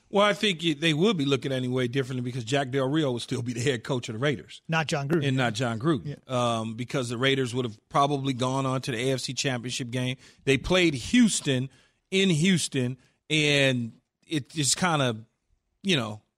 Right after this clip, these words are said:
Speaker 1: it went an-, in another direction from there. But when you look at it, Coach Gruden came in and kinda didn't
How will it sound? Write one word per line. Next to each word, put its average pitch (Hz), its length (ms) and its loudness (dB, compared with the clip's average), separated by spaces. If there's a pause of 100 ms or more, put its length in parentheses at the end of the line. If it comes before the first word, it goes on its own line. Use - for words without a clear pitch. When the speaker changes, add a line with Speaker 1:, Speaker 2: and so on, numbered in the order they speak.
(420)
Speaker 1:
it 160 80 2
went 160 280 2 (280)
an-, 151 200 -2
in 165 180 -2
another 143 280 2
direction 131 560 2
from 123 220 -4
there. 107 240 -4 (920)
But 180 200 4
when 165 120 0
you 151 140 2
look 233 340 0
at 127 280 2
it, 113 160 -8 (640)
Coach 185 320 2
Gruden 185 340 0
came 156 380 0
in 123 440 0 (460)
and 143 160 0
kinda 143 540 2 (320)
didn't 214 540 2